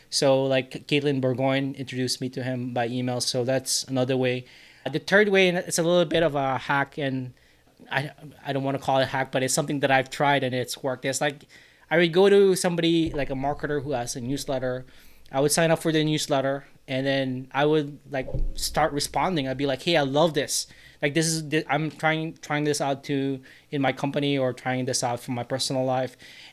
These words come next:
And then after a few responses, I, "Hey, I mean, I really love this piece that you wrote here. Would you love, I'd love to talk, I'd love to bring you on the show to talk about whatever they just wrote <laughs> about in that newsletter." And that's how I got a few other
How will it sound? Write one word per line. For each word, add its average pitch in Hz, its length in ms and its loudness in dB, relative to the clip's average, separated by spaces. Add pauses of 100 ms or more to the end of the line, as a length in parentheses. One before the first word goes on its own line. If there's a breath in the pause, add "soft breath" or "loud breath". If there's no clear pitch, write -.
And 147 140 2
then 147 180 4
after 147 320 4
a 160 60 0
few 160 220 -2
responses, 151 580 -4
I, 135 180 2
"Hey, 143 320 -2
I 139 40 2
mean, 131 100 0
I 127 100 2
really 139 300 2
love 135 440 0
this 131 320 -2
piece 135 340 -6
that 131 100 -2
you 123 120 -6
wrote 123 200 0
here. 123 300 -6 (300 soft breath)
Would 135 140 -2
you 139 120 2
love, 139 380 2
I'd 139 160 2
love 143 180 2
to 143 80 -6
talk, 143 300 -2
I'd 139 320 -4
love 147 160 4
to 151 100 -8 (140)
bring 139 320 0
you 143 100 2
on 135 140 0
the 131 60 -2
show 135 220 -2
to 131 240 -6
talk 123 280 -8
about 123 400 -2 (420 soft breath)
whatever 151 380 4
they 139 200 2
just 135 180 -2
wrote 135 160 2
<laughs> 127 80 -2
about - 180 -4
in - 220 -4
that - 240 -4
newsletter." 143 640 0 (480 loud breath)
And 156 340 6
that's 285 200 -2
how 156 180 4
I 151 80 4
got 143 260 2
a 135 60 -2
few 139 340 -6
other 127 460 -2